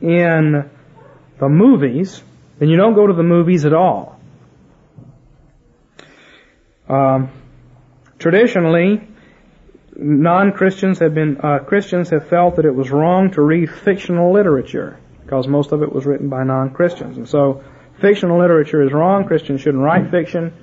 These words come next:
They shouldn't read it. Shouldn't have anything to do with it. React against it. When the non-Christians have been strong in the area of music,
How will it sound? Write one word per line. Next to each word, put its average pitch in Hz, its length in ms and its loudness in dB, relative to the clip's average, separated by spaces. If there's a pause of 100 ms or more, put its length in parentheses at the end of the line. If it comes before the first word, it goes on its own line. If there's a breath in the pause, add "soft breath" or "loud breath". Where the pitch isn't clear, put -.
(120)
They 127 80 -10
shouldn't 139 240 0
read 185 180 2
it. 208 240 0 (140)
Shouldn't 151 180 -2
have 147 140 2
anything 160 180 2
to 160 60 2
do 202 120 4
with 156 100 4 (100)
it. - 80 -20 (640)
React 175 480 0
against 185 340 -2
it. - 180 -14 (840 soft breath)
When 151 160 0
the 160 80 2
non-Christians 185 640 0
have 165 100 -2
been 165 100 -2
strong 180 340 0
in 170 60 -2
the 165 140 0
area 165 260 2
of 139 80 -4
music, 233 500 0